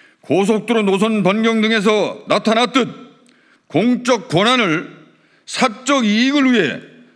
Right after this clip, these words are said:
사용하는 것이 윤석열 정권입니다. 윤석열 정권의 무능하고 무지한 애교 정책은 이 땅에 전쟁 위기를 몰고 오고 있습니다.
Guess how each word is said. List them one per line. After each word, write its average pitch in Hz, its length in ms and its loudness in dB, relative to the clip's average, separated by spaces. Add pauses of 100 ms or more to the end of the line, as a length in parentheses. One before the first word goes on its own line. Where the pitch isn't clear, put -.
(120)
사용하는 196 480 0
것이 170 480 0 (380)
윤석열 226 640 0
정권입니다. 226 840 0 (1600)
윤석열 247 480 2
정권의 233 400 2
무능하고 220 720 0 (680)
무지한 247 680 0
애교 240 300 0
정책은 233 760 0 (360)
이 185 160 -4
땅에 202 460 0
전쟁 208 460 0
위기를 190 480 0 (300)
몰고 175 840 0
오고 202 240 2
있습니다. 139 400 -4